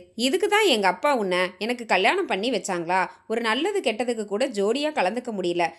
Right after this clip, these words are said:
இப்ப எதுக்குடி அழுவுற?" என்று நான் சொல்லி முடிப்பதற்குள் அலைபேசி அழைப்பை துண்டித்து விட்டாள். அவள் என் மேல் கோபம் கொண்டாலும் என் வேலையை நான் செய்துதானே ஆக வேண்டும். அதனால் சென்னை சென்று வேலையை முடித்துவிட்டு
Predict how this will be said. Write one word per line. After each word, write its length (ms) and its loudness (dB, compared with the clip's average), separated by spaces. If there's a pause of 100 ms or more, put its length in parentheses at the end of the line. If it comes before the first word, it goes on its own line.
(180)
இப்ப 260 -8
எதுக்குடி 500 -4
அழுவுற?" 600 0
என்று 260 -6
நான் 300 -2
சொல்லி 320 -4
முடிப்பதற்குள் 720 -6 (220)
அலைபேசி 540 -2
அழைப்பை 380 -2
துண்டித்து 400 -6
விட்டாள். 380 -2 (540)
அவள் 320 8
என் 180 8
மேல் 200 6
கோபம் 380 4
கொண்டாலும் 460 2 (160)
என் 180 2
வேலையை 420 4
நான் 200 0
செய்துதானே 600 -2
ஆக 240 0
வேண்டும். 360 0 (160)
அதனால் 400 0
சென்னை 320 -2
சென்று 340 0 (180)
வேலையை 400 0
முடித்துவிட்டு 640 -4